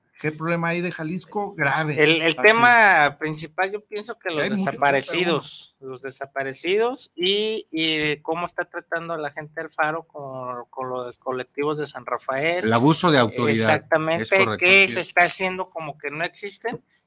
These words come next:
Speaker 2: pero vienen, eh, tiempos electorales y será el castigo en las urnas, y invitar a la ciudadanía que busquemos a las autoridades que quieran resolver sus problemas, porque recordar que el pueblo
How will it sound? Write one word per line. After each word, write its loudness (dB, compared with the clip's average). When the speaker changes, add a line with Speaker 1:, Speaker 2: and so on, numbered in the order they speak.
Speaker 2:
pero 0
vienen, 2
eh, -10
tiempos -8
electorales -4
y -20
será -8
el -10
castigo -10
en -12
las -8
urnas, -8
y -10
invitar 2
a 4
la 2
ciudadanía -2
que -14
busquemos -10
a -6
las -10
autoridades -4
que -20
quieran -4
resolver -8
sus -10
problemas, -8
porque -18
recordar -4
que -10
el -12
pueblo -2